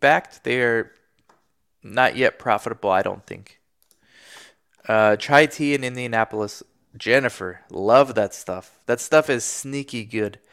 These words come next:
Chai tea is sneaky good. <clears throat> So I think the theme was this traveling C R C. But I think the opportunity,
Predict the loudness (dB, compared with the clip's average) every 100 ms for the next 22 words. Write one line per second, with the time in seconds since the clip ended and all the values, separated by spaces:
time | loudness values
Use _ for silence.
0 | _ _ _ 0 2 2 -2 -6 -6 -8
1 | -12 -14 -14 -14 -12 -10 -10 -12 _ -20
2 | -20 _ -14 -8 -2 -2 -2 -6 -16 _
3 | -20 -20 -6 8 8 8 4 _ _ 2
4 | 4 4 0 -2 -6 -4 -2 -2 -2 0
5 | 0 2 0 -4 -14 -16 _ 0 0 0
6 | -12 -12 0 0 0 -4 -10 -12 -10 -10
7 | -12 -14 -14 _ _ _ _ _ _ _
8 | _ _ _ -20 -4 2 2 2 -6 -6
9 | -20 _ -20 -20 -20 -20 -20 -20 -20 -20
10 | -20 _ _ 6 6 6 0 -2 0 0
11 | 0 -2